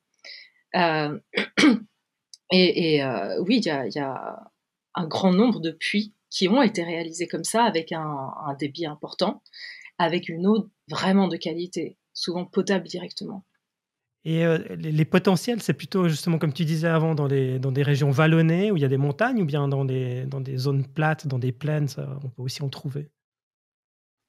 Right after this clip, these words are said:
Speaker 1: on peut en trouver, euh, partout. Euh, la raison pour laquelle je, le potentiel, enfin, disons que en altitude,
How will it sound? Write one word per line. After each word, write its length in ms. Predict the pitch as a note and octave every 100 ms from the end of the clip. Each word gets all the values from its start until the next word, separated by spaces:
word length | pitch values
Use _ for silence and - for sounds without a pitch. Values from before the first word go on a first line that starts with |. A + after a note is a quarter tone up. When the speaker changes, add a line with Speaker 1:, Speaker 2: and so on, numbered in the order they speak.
| _ _ _ _ -
Speaker 1:
on 120 | G3
peut 120 | D#3 G3+
en 100 | G3
trouver, 580 | - G#3 G#3+ G#3+ G#3
euh, 520 | F3+ E3+ F3 E3 E3 - -
partout. 400 | - E3+ - D#3+ F#3+ _ _ _ _ _ _ _ _ -
Euh, 400 | F#3 E3+ D#3 D3+ C#3+ - - _ _ _ _ _ _ _ _ _ _ _ _
la 160 | F#3+ F#3+
raison 340 | G3 A#3 A#3+
pour 140 | A#3
laquelle 300 | F#3 F#3 G#3
je, 440 | G3+ F3+ E3 D#3 - - _ _ _ -
le 180 | F3+
potentiel, 840 | F#3 G#3 G#3 G#3+ G#3 A#3 G#3 F3+ D3+ - - _ _
enfin, 140 | G3 E3+
disons 320 | G3 G#3+ B3
que 260 | A3 F#3 F#3 _ - _ _ _ _ _ _ _ _ _ _ _ -
en 140 | F#3
altitude, 720 | G#3 G#3+ A#3+ A#3+ - B3+ G3